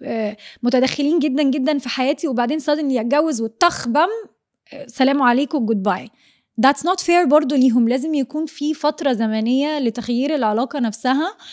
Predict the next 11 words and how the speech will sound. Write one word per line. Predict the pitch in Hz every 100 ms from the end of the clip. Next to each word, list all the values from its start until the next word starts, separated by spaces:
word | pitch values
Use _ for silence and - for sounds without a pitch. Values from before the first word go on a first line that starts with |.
| - - _
ومش | 240 247 247 247 - - 240 233
ممكن | 277 311 320 427
ما | 302
نوصلش | 262 254 320 349 - -
لل-، | 262 220 156 247 233 233 233 233 277 285 285 269 233 233
للideal | 254 262 220 285 339 320
scenario | 269 254 277 285
اللي | 254
احنا | 302 285
عايزينه | 233 240 294
النهاردة، | 262 240 247 254